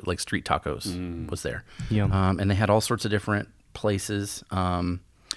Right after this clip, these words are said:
Speaker 1: also on their website, I saw they had a nice big board for hiring. So right now they're hiring. If you wanna be a seller person,
Speaker 2: Well.
Speaker 1: work on their packaging line, uh, and you can,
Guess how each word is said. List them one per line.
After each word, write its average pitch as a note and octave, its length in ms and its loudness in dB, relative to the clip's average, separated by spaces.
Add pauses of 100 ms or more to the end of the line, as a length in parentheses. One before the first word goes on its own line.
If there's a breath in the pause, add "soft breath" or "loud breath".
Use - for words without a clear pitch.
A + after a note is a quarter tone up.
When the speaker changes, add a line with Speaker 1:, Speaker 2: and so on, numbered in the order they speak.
(200 loud breath)
Speaker 1:
also D3+ 260 6
on C3+ 100 6
their A2+ 100 6
website, G2+ 320 4
I F#2+ 60 6
saw F2+ 320 2 (680 loud breath)
they G#2 140 -4
had F2 140 0
a E2 100 -2
nice F2+ 460 -4 (260)
big F2 240 -2
board G2 260 0
for E2 140 -4
hiring. F2+ 520 2 (200)
So - 160 -4
right D3 140 2
now D#3+ 120 2
they're F#2+ 120 2
hiring. F2+ 440 0
If - 120 -10
you A2+ 80 2
wanna G#2 160 4
be F#2+ 160 0
a F2 60 2
seller - 360 2
person, - 480 -6
Speaker 2:
Well. E2 280 -6 (300 loud breath)
Speaker 1:
work G2+ 200 0
on G2+ 60 4
their F2+ 80 2
packaging G2 540 -2
line, E2 300 -2 (460 soft breath)
uh, G2 120 -2
and F2+ 160 2
you F#2+ 100 4
can, F2 240 -6